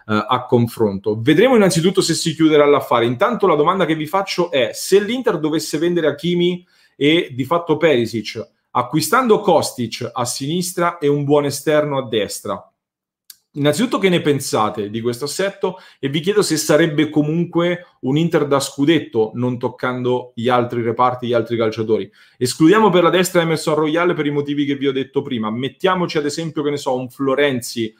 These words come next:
un Zappacosta, la promozione a titolare di Darmian, diciamo un buon calciatore, non un nuovo Hakimi perché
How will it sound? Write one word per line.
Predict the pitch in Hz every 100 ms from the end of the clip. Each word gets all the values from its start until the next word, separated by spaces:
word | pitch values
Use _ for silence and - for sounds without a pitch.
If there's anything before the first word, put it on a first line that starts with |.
| _ _
un | 123 127
Zappacosta, | 117 139 - 135 - 139 147 - 113
la | 120
promozione | 131 135 135 127 - 127 135 131 123
a | 127 123
titolare | 127 120 127 127
di | 123
Darmian, | 123 127 123 107 104
diciamo | 131 180 180 170
un | 190 185
buon | 190 185
calciatore, | 175 160 147 135 120 101 107
non | 120 160 180
un | 160 147
nuovo | 139 143
Hakimi | 147 147 143
perché | 110 107 123